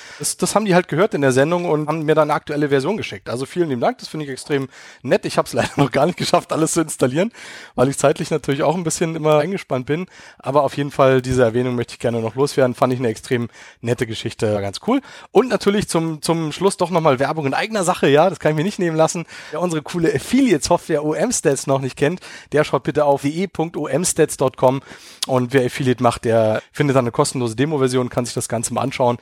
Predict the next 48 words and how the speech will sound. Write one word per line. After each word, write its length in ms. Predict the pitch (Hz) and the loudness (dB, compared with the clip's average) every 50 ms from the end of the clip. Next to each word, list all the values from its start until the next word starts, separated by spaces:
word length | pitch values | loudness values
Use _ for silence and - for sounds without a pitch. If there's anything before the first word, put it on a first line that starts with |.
| - - - - _ - | -10 -20 -20 -20 _ -6
Die 20 | |
Software 340 | - - 135 - - 123 117 | -2 -2 -2 0 0 -2 -2
zieht 180 | - - - | -2 -8 -6
komplett 340 | - - 117 - - 127 - | -6 -6 -4 0 -2 -2 -2
so 80 | - 123 | -2 -6
die 100 | 110 113 | -4 0
Einnahmen 320 | 131 147 165 147 135 135 | 2 2 4 2 2 2
alle 180 | 131 135 131 113 | 4 2 4 4
rein, 240 | 123 120 123 123 113 | 4 2 2 0 0
wertet 280 | 123 120 - - - | -2 -2 -2 -4 -6
alles 240 | 107 113 110 107 - | -4 0 0 0 0
aus, 280 | 139 143 139 143 - - | 0 0 -2 -2 0 0
Sub-I 280 | - 151 - 143 123 | -2 -2 0 -2 -2
D-Verwaltung, 640 | 123 131 - - 135 117 123 123 123 - 131 120 123 | -2 -6 -6 -6 -2 0 0 0 0 -2 -6 -8 -6
Amazon-Import, 680 | 135 143 147 127 120 131 123 120 117 - 127 120 117 113 | -4 -2 -2 -2 -2 -4 -4 -4 -4 -2 -4 -4 -2 -4
wunderbar. 360 | 123 123 120 110 117 117 117 - - - - - - - | -4 -2 -2 0 0 -2 -2 -2 -8 -18 -20 -10 -6 -6
Richtig 240 | 147 - 131 - | -4 -4 -4 -2
geile 220 | - 127 113 123 120 | 0 0 0 0 0
Geschichte, 340 | 117 - - 123 - - 123 | -2 -4 -4 -8 -8 -8 -6
schaut's 260 | - 135 117 - - | -2 -2 -2 -2 -4
euch 80 | 113 - | -10 -10
bitte 200 | - 110 - 107 | -10 -8 -8 -8
an. 140 | 101 101 - - - - - - - - _ | -8 -10 -14 -20 -18 -18 -16 -18 -18 -20 _
Genau, 220 | - 311 311 196 120 | 0 2 4 4 4
das 180 | 123 151 - | 4 2 2
war's 200 | - 190 220 - | 2 0 0 0
auch 40 | 214 | -2
schon 140 | - 214 196 | -2 -4 -4
von 160 | - - 170 | -2 -2 0
meiner 240 | 185 - 147 226 240 | 0 2 2 2 0
Seite. 320 | 214 214 214 - 233 233 - _ _ - - _ _ - | 0 0 0 0 -4 -6 -6 _ _ -20 -20 _ _ 0
Alexander, 360 | 156 175 170 - 202 196 170 | 2 2 2 2 2 2 2
ich 120 | 151 - | 0 0
bedanke 200 | - 147 165 180 | 2 2 2 2
mich 140 | 180 170 - | 0 -10 -4
für, 260 | - 185 185 180 175 | 0 2 2 2 0
für 160 | - - 156 | 0 -4 -4
die 80 | 156 165 | -2 -2
extrem 800 | 170 151 - - - 175 170 175 170 156 147 151 160 165 165 165 160 | -4 -4 -6 -4 -4 -4 -2 -2 -6 -10 -12 -16 -18 -20 -18 -16 -18
spannende 320 | 147 - - 170 196 196 151 | -4 0 2 2 2 2 2
Sendung, 320 | 147 156 180 196 196 190 | 2 0 2 0 -4 -6
für 100 | - 156 | -6 -6
die 80 | 143 156 | -6 -4
Insights. 580 | 160 208 - - 202 202 214 208 - - - 170 143 143 | -4 -4 -2 -2 0 -2 0 -4 -6 -10 -10 -18 -20 _
Wie 120 | 143 165 | -8 -6
immer 200 | 180 190 196 175 | 0 0 2 2
war 80 | 165 160 | 2 2
eine 240 | 160 165 160 160 | 4 4 2 2